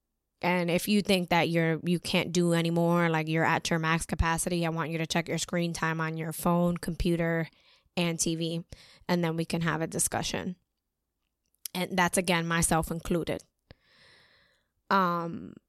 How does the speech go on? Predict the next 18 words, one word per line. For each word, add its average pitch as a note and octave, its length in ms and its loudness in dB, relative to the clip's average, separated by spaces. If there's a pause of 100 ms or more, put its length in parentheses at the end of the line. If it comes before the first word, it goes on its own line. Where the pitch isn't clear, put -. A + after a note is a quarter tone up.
(260)
but G#3+ 140 0
the A3+ 80 -2
pandemic A3+ 640 0
has, E3+ 800 0 (1160)
in G3+ 140 4
some A#3 280 4
fashion, E3+ 540 2
the E3 80 -2
pandemic F3+ 460 -2
has - 120 -8
kinda E3+ 260 -4
shown E3 380 0
me D#3+ 400 -2 (1300)
that D#3+ 640 2 (2250)
having G3+ 840 4 (840)
twenty G3 520 -2
pots - 460 -2
boiling F#3+ 720 0